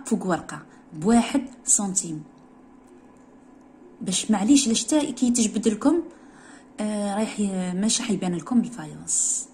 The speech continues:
ها شوفوا كيف راح حطيته انا. ها درت واحد،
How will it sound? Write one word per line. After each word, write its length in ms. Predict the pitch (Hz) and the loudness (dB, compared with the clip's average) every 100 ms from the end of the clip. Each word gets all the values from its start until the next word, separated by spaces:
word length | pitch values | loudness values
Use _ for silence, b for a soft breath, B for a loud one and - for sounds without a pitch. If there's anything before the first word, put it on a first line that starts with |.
| - | -18
ها 220 | 151 165 | -8 -8
شوفوا 320 | 156 202 185 | -6 -10 -10
كيف 160 | 185 180 | -10 -8
راح 220 | 180 - | -8 -8
حطيته 520 | 180 - - 190 - - | -10 -10 -8 -6 -6 -8
انا. 220 | 156 143 - - - - - - - - - | -8 -8 -10 -20 -20 -20 -20 -20 -20 -20 -20
ها 280 | - 76 - - - - - - - | -16 -16 -18 -20 -20 -20 -20 -20 -20
درت 260 | - - - | -14 -14 -8
واحد، 200 | 190 | -10